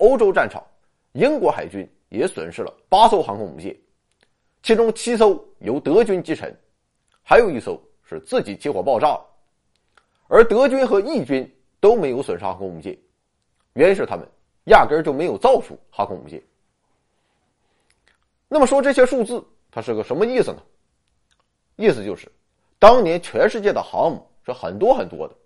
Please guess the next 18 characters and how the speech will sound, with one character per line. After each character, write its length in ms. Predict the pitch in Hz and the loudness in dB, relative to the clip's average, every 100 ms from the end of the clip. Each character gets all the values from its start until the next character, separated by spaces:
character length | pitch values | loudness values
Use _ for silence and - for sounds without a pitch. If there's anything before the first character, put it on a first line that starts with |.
| _ _ _ _ _ _ _ _ - | _ _ _ _ _ _ _ _ 4
到 120 | 262 | 6
二 240 | 254 311 | 10 10
战 200 | 240 220 | 10 6
结 120 | 151 196 | 2 0
束 140 | 202 | 0
的 100 | - - | -6 -10
一 120 | 196 | -8
九 160 | 247 - | -6 -6
四 160 | - 262 | -6 -8
五 140 | 117 | -8
年 180 | 90 151 | -8 -8
秋 200 | 175 170 | -4 -2
天， 200 | 110 - _ _ _ _ _ _ - | -4 -6 _ _ _ _ _ _ -2
全 260 | 151 247 | 4 4
球 180 | 285 196 | 4 0
海 180 | - 76 | -2 -4
洋 140 | 85 | -6
上 160 | 131 | -6